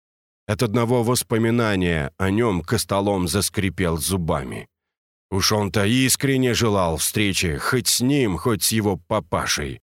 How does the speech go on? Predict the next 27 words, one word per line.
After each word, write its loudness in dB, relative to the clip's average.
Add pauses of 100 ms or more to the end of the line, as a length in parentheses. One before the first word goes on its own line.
(160)
У -2
здоровяка 2
был 2
к -4
ним 2
солидный 0
счёт. -4 (540)
Он -2
старался 0
не 2
думать 0
о 2
тех, -2
кто -2
погиб -2
в 0
этих -2
туннелях -2
по -2
их -4
вине. -4 (460)
Ни 0
к -10
чему 0
это -6
было. -6 (1080)
"Слушай, 0